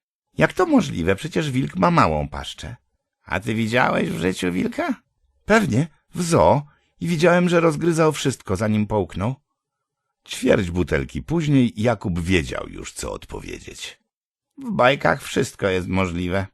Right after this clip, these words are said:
powiedział. Ale to miała być prawda. Oszukałeś mnie. Butelka wyleciała oknem.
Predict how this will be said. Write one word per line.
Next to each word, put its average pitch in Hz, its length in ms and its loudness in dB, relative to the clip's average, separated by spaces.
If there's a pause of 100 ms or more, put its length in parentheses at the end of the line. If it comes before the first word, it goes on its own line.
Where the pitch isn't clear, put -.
(600)
powiedział. - 640 -8 (720)
Ale 190 200 4
to 196 140 6
miała 190 240 6
być 175 180 -2
prawda. 69 460 -2 (280)
Oszukałeś 185 720 0
mnie. 67 240 -14 (760)
Butelka 95 640 2
wyleciała 78 540 0
oknem. - 500 -10